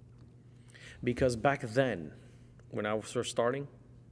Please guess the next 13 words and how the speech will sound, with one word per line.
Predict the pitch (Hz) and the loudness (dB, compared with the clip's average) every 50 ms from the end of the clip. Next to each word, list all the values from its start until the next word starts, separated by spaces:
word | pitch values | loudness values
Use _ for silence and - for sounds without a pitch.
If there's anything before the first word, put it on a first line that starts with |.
| - - - - - - - - - - | -20 -20 -20 -20 -20 -20 -20 -20 -20 -10
twenty-something | - - 107 107 101 - - 110 104 110 107 110 | -6 -4 -4 -4 -4 -4 -6 -6 -6 -4 -4 -4
odd | 113 113 110 | -4 -4 -4
years | 104 104 110 113 123 | -4 -4 -4 -4 -2
ago | 120 127 127 131 127 - - - - - - - | -2 -2 -4 -4 -6 -12 -18 -20 -20 -20 -12 -8
in | 123 117 | -6 -4
this | 113 110 - | -4 -4 -4
car | - 117 120 123 | -2 -2 -2 -2
scene, | - 139 139 139 143 - - - - - - - - - - - - - - - - - - - - - - - - - - - - - - - - - - - - - - - - | -2 -4 -6 -8 -8 -12 -18 -20 -20 -20 -20 -20 -20 -20 -20 -20 -20 -20 -20 -20 -20 -20 -20 -20 -20 -20 -20 -20 -20 -20 -20 -20 -20 -20 -20 -20 -20 -20 -20 -20 -20 -20 -10 -4 -2
unless | 127 123 120 127 139 143 - - - 131 - | 0 2 2 2 2 2 0 0 -2 -2 0
you | 143 139 135 131 131 127 - - - - - - | 2 2 2 2 0 -2 -6 -10 -16 -18 -16 -12
went | 147 127 110 - 113 107 120 - | -10 -8 -6 -4 -4 -4 -4 -6
crazy | - - 127 123 123 135 | -4 -4 -2 -2 -2 -2
paint, | 131 - 147 151 156 151 147 | -4 -4 -6 -6 -6 -6 -8